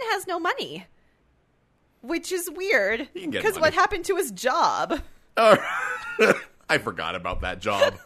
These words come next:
Speaker 2: <laughs> I'm gonna be hon-, <laughs> that, this, oh, by the way, this is me speaking as Ryan. And it's like, "All right, I have a job." No, I don't. <laughs> Not anymore.
Speaker 1: <laughs> Before
Speaker 2: I'm,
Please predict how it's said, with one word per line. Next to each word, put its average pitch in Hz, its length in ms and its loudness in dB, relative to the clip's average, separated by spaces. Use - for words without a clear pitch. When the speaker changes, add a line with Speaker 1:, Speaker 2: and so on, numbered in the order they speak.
Speaker 2:
<laughs> - 220 -2
I'm 233 120 8
gonna 160 120 4
be 123 140 0
hon-, 117 240 0
<laughs> - 140 -20
that, 165 460 2
this, 175 220 -10
oh, 202 80 0
by 175 140 4
the 139 60 0
way, 131 60 0
this 151 40 0
is 156 60 -6
me 180 80 -2
speaking 139 240 -4
as 110 100 -2
Ryan. 104 400 0
And 143 120 2
it's 135 120 -4
like, 117 220 2
"All 165 140 -2
right, 175 280 2
I 139 60 6
have 147 180 0
a 143 60 -4
job." 123 580 2
No, 131 200 2
I 98 60 -2
don't. 92 360 -6
<laughs> - 260 -12
Not 147 300 4
anymore. 98 540 -2
Speaker 1:
<laughs> - 80 -20
Before 208 180 4
Speaker 2:
I'm, 185 60 4